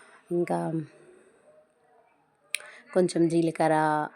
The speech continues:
అల్లం, పచ్చిమిర్చి, కొత్తిమీర, కరివేపాకు, వీటితో పాటు స్వీట్ కార్న్ కూడా వేసింది. చాలా క్రంచీ క్రంచీగా వచ్చాయండి.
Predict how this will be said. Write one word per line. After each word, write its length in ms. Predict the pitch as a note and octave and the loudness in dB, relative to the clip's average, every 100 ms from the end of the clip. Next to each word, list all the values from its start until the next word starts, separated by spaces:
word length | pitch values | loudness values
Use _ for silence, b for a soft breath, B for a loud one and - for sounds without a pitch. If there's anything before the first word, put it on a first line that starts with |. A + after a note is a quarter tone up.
| - | -6
అల్లం, 680 | E3+ D#3+ D#3+ D#3 D#3+ D#3+ D#3 | -2 0 0 0 -2 -2 0
పచ్చిమిర్చి, 920 | E3 D#3 - E3 D3+ - D#3+ D#3+ D3+ - | -2 -2 -2 -2 -2 -4 -2 0 -2 0
కొత్తిమీర, 720 | E3+ - D#3 D#3+ E3 E3 D#3+ - | 0 0 -2 0 0 -2 -4 -4
కరివేపాకు, 760 | D#3+ D#3+ D#3+ E3 D#3 D#3+ - B B B B - | -2 -2 -2 -4 -2 -6 -6 B B B B 0
వీటితో 320 | F#3 F3 F#3 | 0 2 0
పాటు 360 | E3+ E3+ C#4+ F4 | 2 -2 -2 -4
స్వీట్ 440 | - - A3 F#3 | -2 0 0 0
కార్న్ 300 | - F3 F3 | -2 0 0
కూడా 160 | E3+ E3+ | -2 0
వేసింది. 600 | E3 D#3+ - E3 G3 C4 | 0 -2 -2 0 0 -2
చాలా 420 | - - - F#3+ | -6 -6 -2 -2
క్రంచీ 440 | F3+ F3 F3 - | -2 -2 -2 -6
క్రంచీగా 540 | F#3 F3+ E3 - F3 F3 | -4 -4 -4 -4 -2 -2
వచ్చాయండి. 680 | E3 - D#3+ D#3+ F#3+ D4+ | -2 -6 -4 0 0 0